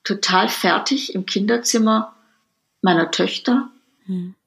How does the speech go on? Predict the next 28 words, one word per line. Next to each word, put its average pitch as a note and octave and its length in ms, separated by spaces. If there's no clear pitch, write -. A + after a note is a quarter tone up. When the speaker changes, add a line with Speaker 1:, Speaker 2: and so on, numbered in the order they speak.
Speaker 1:
Und F#3+ 540
dann F3+ 260
kommt G#3 340
dieser - 180
Polizist, - 600
der, F#3+ 180
einer F3+ 220
der F3 160
Jüngeren, G#3 680
und F#3 240
meinte, F3+ 360
ja, E3+ 320
ich F#3 120
sollte F3 220
doch E3 220
gucken, F#3 320
dass D#3+ 180
ich - 140
meine E3+ 220
Sachen F3 360
doch E3+ 160
in D#3+ 120
Zukunft, - 400
meine D#3 180
familiären E3 480
Sachen E3 220
selber E3 400
regle. D#3+ 460